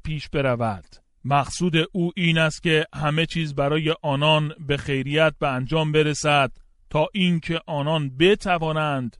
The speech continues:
دیگران را آرامش و تسلی دهند. هر آنچه که من و شما داریم به خاطر رحمت خداست و آنچه داریم برای سود و منفعت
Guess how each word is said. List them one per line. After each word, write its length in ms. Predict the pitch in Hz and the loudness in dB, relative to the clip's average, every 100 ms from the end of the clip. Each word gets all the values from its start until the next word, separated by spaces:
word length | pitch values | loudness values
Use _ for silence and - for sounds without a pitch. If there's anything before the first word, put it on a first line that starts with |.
| _ _ _ - | _ _ _ -2
دیگران 560 | 170 160 180 196 190 | 2 4 6 6 4
را 180 | 170 180 - | 4 2 2
آرامش 680 | 170 165 165 160 175 185 | 2 2 2 2 0 0
و 80 | 175 160 | -4 -6
تسلی 760 | 147 135 - 131 127 139 202 | -8 -10 -8 -8 -6 -2 0
دهند. 580 | 208 185 143 123 95 80 - _ | 0 -2 -2 -6 -8 -16 -20 _
هر 300 | 123 160 185 | 2 6 8
آنچه 400 | 202 202 202 208 | 8 6 4 -2
که 200 | 202 202 | -2 -2
من 320 | 196 202 233 233 | 0 2 2 2
و 80 | 220 | 0
شما 320 | 196 196 185 | -2 -2 -2
داریم 480 | 160 156 180 190 160 - - _ | 0 0 2 2 0 -4 -16 _
به 140 | 160 190 | 0 2
خاطر 640 | 190 190 185 - 208 190 | 4 4 4 0 -2 -2
رحمت 680 | 175 196 170 180 196 - 180 | 0 0 0 -2 -4 -2 -6
خداست 920 | - - 175 190 247 165 - - - _ _ _ | -6 -6 0 2 4 2 -2 -10 -14 _ _ _
و 120 | 143 185 | -2 4
آنچه 560 | 185 185 185 175 160 165 | 4 4 4 4 4 0
داریم 540 | 143 165 165 180 170 147 - | 4 4 6 6 6 2 -2
برای 460 | 156 160 170 165 165 | 0 2 2 2 -2
سود 340 | - 180 160 | -2 -4 0
و 240 | 160 147 156 | 2 2 0
منفعت 760 | 151 143 135 143 143 170 - | -2 -2 -4 -6 -4 -4 -4